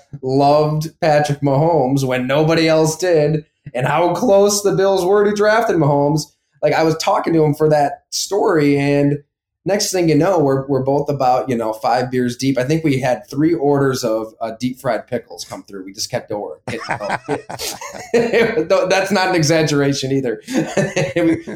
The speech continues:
Speaker 1: we, we were gonna become pickles, I think, at, at, at some point. <laughs> Um, but Jim brought it up. He's like, "Man, you know, we should just,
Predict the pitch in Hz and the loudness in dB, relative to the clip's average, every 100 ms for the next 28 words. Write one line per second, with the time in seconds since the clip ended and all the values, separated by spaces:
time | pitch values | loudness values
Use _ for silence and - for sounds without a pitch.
0 | - - 160 160 156 165 151 151 170 156 | -4 2 4 4 4 4 2 0 0 2
1 | 143 139 117 104 107 104 113 113 113 - | 2 0 -4 -4 -2 -2 -4 -4 -6 -6
2 | 131 127 - 156 151 - 147 147 143 135 | -8 -8 -2 0 0 0 -2 0 0 -2
3 | - - - - - - 165 151 151 156 | -4 -12 -18 -18 -6 0 4 4 2 -6
4 | _ - 170 170 349 339 349 339 359 359 | _ -2 2 4 4 4 2 2 0 2
5 | 220 214 208 202 - - 233 294 226 175 | 0 2 0 0 -4 -2 0 2 2 0
6 | 196 233 254 214 220 226 247 247 - | 0 -2 -2 -2 -4 -4 -4 -4 -10